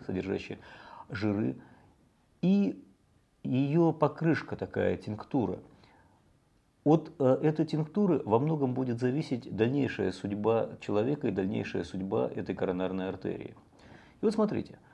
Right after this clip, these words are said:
постепенно происходит нарастание этой бляшки, она вдается в просвет сосуда, но опять-таки, даже в этой ситуации, когда это атерома, это стадия уже развития атеромы,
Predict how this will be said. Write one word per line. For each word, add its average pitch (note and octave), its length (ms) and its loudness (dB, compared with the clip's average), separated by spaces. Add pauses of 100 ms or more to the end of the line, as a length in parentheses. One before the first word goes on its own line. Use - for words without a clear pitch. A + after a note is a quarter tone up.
(160)
постепенно G3 480 2
происходит D3 800 0
нарастание A2 680 2
этой G#2 240 -2
бляшки, B2 480 -2
она C3 200 0
вдается A2+ 440 2
в - 60 -8
просвет G#2+ 400 -2
сосуда, C#3+ 560 -2 (140)
но C3 160 2
опять-таки, C3 720 -4 (280)
даже C#3 320 4
в G#2 80 4
этой B2+ 180 2
ситуации, A#2 580 0
когда A#2 300 2
это - 280 0
атерома, A2+ 720 0
это - 180 -6
стадия G#2 280 2
уже G2+ 180 0
развития G2+ 360 0
атеромы, G#2+ 540 0